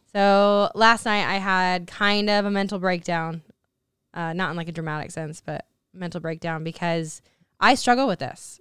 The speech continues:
I struggle s-, uh, very, I very much struggle with this because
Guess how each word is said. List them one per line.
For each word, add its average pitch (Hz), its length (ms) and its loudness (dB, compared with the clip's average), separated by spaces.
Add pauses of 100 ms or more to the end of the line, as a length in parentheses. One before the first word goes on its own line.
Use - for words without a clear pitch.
I 190 260 0
struggle 190 360 -4
s-, - 400 -10 (160)
uh, - 100 -10
very, 180 560 -2 (320)
I 180 160 -4 (460)
very 175 260 -2
much 202 320 -2
struggle 151 280 -6
with 151 120 -6
this - 200 -10
because 175 540 -4